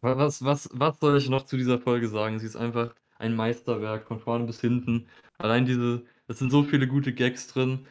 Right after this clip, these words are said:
Auch die ganze Zeit dieses Thema von wegen so, dass so Verschwörungs-,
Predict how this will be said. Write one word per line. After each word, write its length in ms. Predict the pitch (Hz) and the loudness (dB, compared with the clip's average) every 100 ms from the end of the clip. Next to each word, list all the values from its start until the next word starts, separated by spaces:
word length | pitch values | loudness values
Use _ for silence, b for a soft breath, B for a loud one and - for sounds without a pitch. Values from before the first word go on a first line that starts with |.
| b b | b b
Auch 160 | - 120 | -4 0
die 80 | 123 | 2
ganze 240 | 127 135 | 2 4
Zeit 160 | 139 131 | 2 2
dieses 320 | 127 123 - | 0 -2 -4
Thema 320 | - 139 143 | 0 2 2
von 220 | 139 131 123 | 0 0 0
wegen 520 | 127 127 127 127 127 | 0 0 -2 -4 -2
so, 360 | 117 117 120 123 b b _ _ | 0 0 -2 -6 b b _ _
dass 180 | 113 - | -6 -2
so 220 | 123 120 | 0 0
Verschwörungs-, 1080 | 117 123 - 127 139 135 139 139 139 - - | 0 -2 0 4 4 4 2 0 -2 -8 -16